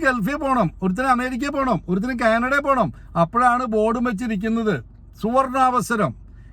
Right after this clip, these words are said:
കാനഡയിൽ നഴ്സുമാർക്ക് സുവർണാവസരം, ഏഹ്, സോഷ്യൽ വർക്കേഴ്സിന്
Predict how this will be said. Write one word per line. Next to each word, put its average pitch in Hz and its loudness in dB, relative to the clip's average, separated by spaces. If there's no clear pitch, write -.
കാനഡയിൽ 254 0
നഴ്സുമാർക്ക് 254 -2
സുവർണാവസരം, 254 0
ഏഹ്, 175 2
സോഷ്യൽ 240 0
വർക്കേഴ്സിന് 262 0